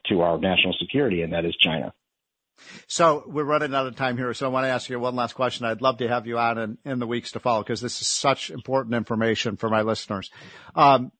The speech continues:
Speaker 2: you know, everybody's, all the Greens and all the environmental groups and the politicians are saying, "Oh my gosh, you know, because we had a hurricane in, uh, Florida, uh, that we need to have all these policies." But if I'm understanding you correctly,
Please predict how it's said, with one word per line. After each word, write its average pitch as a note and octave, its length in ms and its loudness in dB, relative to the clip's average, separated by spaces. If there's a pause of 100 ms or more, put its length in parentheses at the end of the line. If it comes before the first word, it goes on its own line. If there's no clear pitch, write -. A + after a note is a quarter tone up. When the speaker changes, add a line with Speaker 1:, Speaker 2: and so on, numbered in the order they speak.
(280)
Speaker 2:
you E3 100 -2
know, D3+ 80 4
everybody's, D#3 560 0
all D#3+ 220 6
the D#3+ 120 -4
Greens D3 680 -2
and B2+ 140 0
all C3 140 4
the C3+ 80 -2
environmental B2+ 460 2
groups B2 360 -4
and B2+ 80 -4
the B2+ 60 -2
politicians B2 640 0
are A#2 60 -2
saying, A#2+ 280 0 (260)
"Oh A3 160 8
my C4+ 160 6
gosh, A#3+ 500 2
you F3 140 -8
know, F#3 180 0
because F3 480 -2
we G#3+ 100 2
had G3 160 4
a F3 80 2
hurricane E3 680 2 (220)
in, D3 500 -2 (220)
uh, C#3+ 180 0
Florida, F3+ 580 2 (420)
uh, D3+ 320 6
that D#3+ 220 0
we D#3 160 -4
need D#3+ 340 -4
to D#3 120 -2
have D3 320 0
all C#3 120 2
these C#3 200 -2
policies." D#3+ 720 0 (220)
But E3 100 0
if D#3+ 120 0
I'm G#3 220 2
understanding E3+ 680 -2
you C#3+ 160 -2
correctly, C3 800 -2